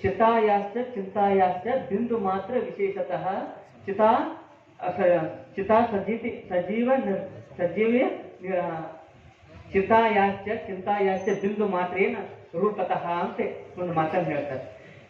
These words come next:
ಚಿಂತಿಗೂ ಮತ್ತು ಬೆಂಕಿಗೂ ಏನ್ ವ್ಯತ್ಯಾಸ ಅಂತ ಕೇಳಿದ್ರೆ, ಚಿಂತೆ ಏನ್ ಮಾಡ್ತದ ಅಂತ ಕೇಳಿದ್ರೆ, ಜೀವಂತ ಇರುವುದನ್ನೇ ಸುಡ್ತದಂತ. ಚಿತ ಅಂದ್ರೆ ಬೆಂಕಿ ಒಣಗಿದ್ದನ್ನು ಮಾತ್ರ ಸುಡ್ತದಂತ. ಇಷ್ಟು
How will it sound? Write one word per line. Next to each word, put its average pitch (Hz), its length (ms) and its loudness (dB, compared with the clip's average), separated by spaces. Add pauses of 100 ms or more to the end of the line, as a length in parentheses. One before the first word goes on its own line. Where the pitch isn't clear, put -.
ಚಿಂತಿಗೂ 269 540 4
ಮತ್ತು 214 560 2 (340)
ಬೆಂಕಿಗೂ 202 440 2
ಏನ್ 220 240 0
ವ್ಯತ್ಯಾಸ 202 400 0
ಅಂತ 196 300 -4
ಕೇಳಿದ್ರೆ, 202 580 0 (440)
ಚಿಂತೆ 240 280 4
ಏನ್ 226 140 8
ಮಾಡ್ತದ 214 340 0
ಅಂತ 202 160 -2
ಕೇಳಿದ್ರೆ, 202 720 2
ಜೀವಂತ 233 380 2
ಇರುವುದನ್ನೇ 240 440 6
ಸುಡ್ತದಂತ. 202 580 -8 (520)
ಚಿತ 220 160 -2 (100)
ಅಂದ್ರೆ 233 160 -2
ಬೆಂಕಿ 202 680 -2
ಒಣಗಿದ್ದನ್ನು 196 520 -2
ಮಾತ್ರ 165 220 -6
ಸುಡ್ತದಂತ. 160 920 -8
ಇಷ್ಟು 240 640 2